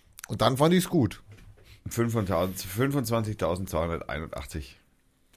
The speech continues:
Speaker 1: Und wie oft geteilt?
Speaker 2: Hundertneunundfünfzig Mal.
Speaker 1: Bong, bong, bong, bong, bong.
Speaker 2: Und, äh, tausendfünfhundert irgendwas, äh, Interaktionen waren's.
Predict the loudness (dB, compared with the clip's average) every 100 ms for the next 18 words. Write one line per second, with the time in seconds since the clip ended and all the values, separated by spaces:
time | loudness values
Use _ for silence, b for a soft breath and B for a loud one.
0 | _ -2 4 4 4 -4 -4 4 4 4
1 | -2 -16 b b b b _ _ _ -2
2 | 2 2 2 0 0 -2 -4 -8 -8 -8
3 | -2 2 4 4 4 4 4 2 2 4
4 | 2 2 2 2 2 -2 _ _ _ b
5 | b b b b b b -2 2 4 4
6 | 2 0 -4 -2 2 4 4 0 -2 0
7 | 2 2 0 -4 -6 -4 -2 -2 -4 -4
8 | 0 0 0 -2 -2 -2 0 0 0 -6
9 | -8 -10 -14 -8 -4 -2 -2 -4 -4 -6
10 | -6 -8 -8 -8 -6 -8 -8 -12 -14 -12
11 | -12 -12 -16